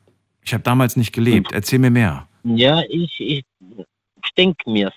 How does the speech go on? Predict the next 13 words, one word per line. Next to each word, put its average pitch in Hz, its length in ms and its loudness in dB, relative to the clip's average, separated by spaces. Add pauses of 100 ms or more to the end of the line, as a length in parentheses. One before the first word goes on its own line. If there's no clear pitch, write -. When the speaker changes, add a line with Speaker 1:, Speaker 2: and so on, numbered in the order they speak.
Speaker 2:
so, 90 380 -8
weil 92 120 -4
Speaker 1:
Ach 92 40 -4
so. 98 280 -4 (680)
Speaker 2:
diese, 156 320 0 (360)
und 123 220 0
diese 147 260 2
Genetik 156 600 2 (100)
wird 135 400 -4 (160)
wahrscheinlich 95 960 -8
in 95 160 -10
den 87 180 -8
Menschen 120 440 -4